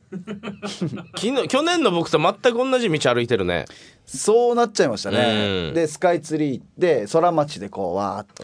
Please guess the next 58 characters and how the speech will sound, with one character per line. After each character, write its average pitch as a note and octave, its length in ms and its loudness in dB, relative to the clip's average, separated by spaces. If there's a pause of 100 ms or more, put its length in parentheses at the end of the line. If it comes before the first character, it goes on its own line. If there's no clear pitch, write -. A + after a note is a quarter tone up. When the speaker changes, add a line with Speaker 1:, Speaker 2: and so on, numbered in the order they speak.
(140)
Speaker 2:
と。 A2 80 -12
Speaker 1:
空 A3+ 160 4
町 A#3 240 0
っ - 20 -18
て - 80 -6
な E2 80 -2
ん D#2+ 60 -2
で - 20 -6
す - 80 -20
か？ B1+ 160 -10 (1000)
Speaker 2:
い C#3+ 60 0
や、 B2+ 60 0
ス - 140 -8
カ E3+ 120 2
イ D#3 40 -4
ツ D3+ 180 -6
リ D3 200 0
ー A2+ 40 -4 (140)
に A2 160 -6
隣 C3+ 160 -2
接 B2+ 240 -6
し - 80 -10
て A#2 80 -2
る G2 220 -6 (240)
シ - 100 -6
ョ - 40 -4
ッ - 20 -16 (120)
ピ B2+ 120 -6
ン A#2 80 -4
グ A2+ 100 -4
の A2+ 140 0 (500)
Speaker 1:
あ G3+ 40 0
ー、 - 20 0
は G3+ 140 2
い F#3+ 60 -2
は F3 120 0
い D3+ 60 -2
は D3 40 -4
い - 40 -4
は B2+ 80 -2
い。 A#2+ 40 -4
Speaker 2:
空 C3+ 220 0
町 A#2 300 -8
行 G2+ 60 -10
っ - 40 -20
て、 D#3+ 440 0 (380)
み-、 A#2+ 180 -10 (140)
お B2 100 -6
土 A#2 120 -2
産 G#2+ 160 -6
買 A2 140 -10
っ - 20 -20
た G#2 160 -6
り - 80 -12
し - 100 -14
て、 G#3+ 220 4
Speaker 1:
う B2 60 0
ん。 A2+ 260 -2